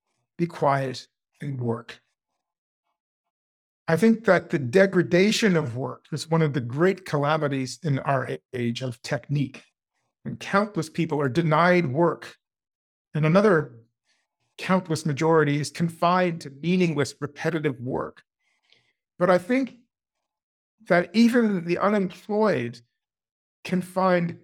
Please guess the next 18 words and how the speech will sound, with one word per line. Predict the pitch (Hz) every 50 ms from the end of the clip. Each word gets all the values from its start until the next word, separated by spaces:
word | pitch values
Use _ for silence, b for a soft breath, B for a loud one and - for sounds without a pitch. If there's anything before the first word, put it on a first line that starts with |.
| _ _ _
in | 185 170
the | 165
daily | 151 123 180 185 190 180 175
chores | 170 - - 185 185 175 170 170 170
of | 165 143
their | 143 143
life | 139 147 170 - 175 147 120 120 - _ _ _ _ _ _ _ _ _ _ _
the | 175 165
space | - - - 175 170 160 160
for | - - 160 151 -
er-, | - 165 160 160 160 -
ora | 165 160 151 143 143
et | 135 147 143 -
labora. | 143 139 127 156 151 147 147 143 71 71 - - _ _ _ _ _ _ _
And | 165 165
I | 170
think | 165 208 196 190 -
those | 180 180 180 175 170 -